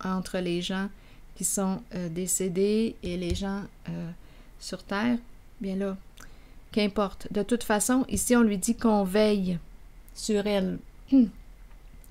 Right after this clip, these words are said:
Vous pouvez l'adapter selon vos croyances, hein. Et si vous avez une autre perception, une autre interprétation, elle est la bienvenue. Donc là, ici, attendez une minute. On dirait,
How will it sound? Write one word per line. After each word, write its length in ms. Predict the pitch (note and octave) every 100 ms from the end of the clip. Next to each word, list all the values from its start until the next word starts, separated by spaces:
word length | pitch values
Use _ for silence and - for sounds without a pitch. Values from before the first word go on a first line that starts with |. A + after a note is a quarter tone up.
| - -
Vous 160 | F#3
pouvez 320 | G3+ A#3+ C#4 G4
l'adapter 460 | A3 G3+ G3+ B3
selon 400 | A#3+ G#3+ G3+ A3 -
vos 180 | F3+ A3
croyances, 640 | A3 G#3+ F#3+ G#3 D#3 -
hein. 100 | E3 C4 - - - - - - - - - - -
Et 60 |
si 180 | F3+ B3
vous 200 | A3+ G3
avez 220 | F#3 F#3
une 140 | G#3+ G3+
autre 160 | G#3+
perception, 840 | - G#3 - G3 - - F#3 G#3+ G#3+
une 140 | F#3
autre 200 | F#3+ -
interprétation, 960 | F#3 F3+ G3 - G3 G3 F#3+ - F#3 A#3 - - - - - - - -
elle 140 | G3
est 160 | G3 - -
la 100 | F#3+
bienvenue. 400 | F#3 F3 E3+ E3 - - - - - - - - - - -
Donc 220 | G#3 G#3+
là, 140 | C4+ D4
ici, 520 | C4 - C#4+ D4 - - - - - - - -
attendez 540 | G#3+ G#3+ G3+ F#3+ F#3+
une 140 | G#3 G3
minute. 600 | F3+ F#3 A3+ C#4 - - - - - - - - - - - - - - - - -
On 120 | F#3+
dirait, 480 | G3 A3 C#4+ A3 G3